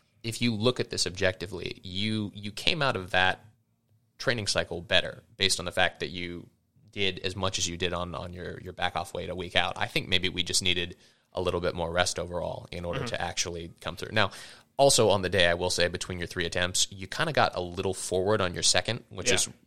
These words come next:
Speaker 1: why I m-, didn't call for as much weight as I, I think. I think you could have tied your P R on the day.
Speaker 2: Yeah.
Speaker 1: Um, maybe grinded out three hundred.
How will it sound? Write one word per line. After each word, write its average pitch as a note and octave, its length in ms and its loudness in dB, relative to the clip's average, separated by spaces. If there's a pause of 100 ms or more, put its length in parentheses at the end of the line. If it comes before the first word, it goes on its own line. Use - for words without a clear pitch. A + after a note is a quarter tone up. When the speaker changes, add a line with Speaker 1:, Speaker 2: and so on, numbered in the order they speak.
(120)
Speaker 1:
why F2 480 6
I F2 140 -2
m-, F2 380 -10
didn't - 280 0
call F2 240 4
for F#2 160 -6
as F2 100 -6
much F2 240 -6
weight F2 240 -2
as F2 100 -4
I, E2+ 240 -4
I - 80 -6
think. - 280 -8
I A2 80 6
think E3+ 180 0
you D3+ 80 2
could A#2 140 2
have F#2 80 -4
tied F2+ 240 2
your - 80 -10
P - 160 -4
R - 140 -4
on - 120 -10
the E2+ 60 -8
day. G2+ 240 -6 (280)
Speaker 2:
Yeah. A#2 120 -10
Speaker 1:
Um, E2+ 280 2
maybe B2+ 240 6
grinded G2 360 6
out D#2+ 160 0
three F#2 160 -4
hundred. - 280 -8